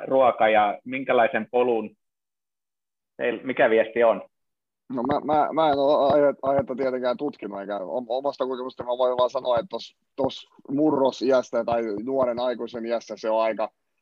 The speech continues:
Speaker 2: suht, suht sama, mitä sitä syö. Et olisi jännä niinku nähdä joku tutkimus, että, äh, mitä, millaisen etumatkan tuolla voisi ehkä saavuttaa jo tossa iässä. Et en, en osaa ottaa siihen kantaa, että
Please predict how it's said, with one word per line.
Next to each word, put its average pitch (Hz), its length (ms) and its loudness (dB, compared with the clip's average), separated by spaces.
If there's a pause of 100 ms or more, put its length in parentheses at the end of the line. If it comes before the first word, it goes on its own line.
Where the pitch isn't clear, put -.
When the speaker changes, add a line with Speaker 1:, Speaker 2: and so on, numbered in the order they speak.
(840)
Speaker 2:
suht, 165 340 -2
suht 190 300 0
sama, 156 240 2
mitä 156 280 2
sitä 127 160 -2
syö. 113 260 -2
Et 117 220 -6
olisi 151 200 0
jännä 165 220 -4
niinku 139 180 -6
nähdä 143 280 -2
joku 113 180 -4
tutkimus, 110 680 -10
että, 98 400 -4
äh, 95 60 -2 (1000)
mitä, 135 400 0
millaisen 143 520 2
etumatkan 110 720 -2 (260)
tuolla 117 260 0
voisi 120 180 -2
ehkä 131 160 -4
saavuttaa 123 640 0
jo 101 100 -8
tossa 104 360 -10
iässä. 95 340 -10
Et 107 80 -8
en, 123 120 -8
en 127 180 -8
osaa 131 240 -2
ottaa 127 200 -6
siihen 135 280 -6
kantaa, 98 460 -4
että 92 320 -10